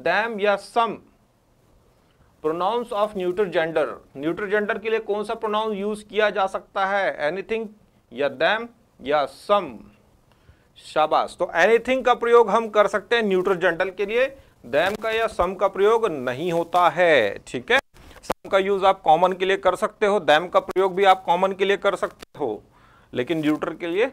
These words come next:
नहीं होगा। चलिए, लीडर्स देख लेते हैं फटाफट जल्दी से,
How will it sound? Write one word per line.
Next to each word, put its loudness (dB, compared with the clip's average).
नहीं -12
होगा। 0
चलिए, -8
लीडर्स -2
देख -2
लेते 0
हैं 2
फटाफट 0
जल्दी -6
से, -8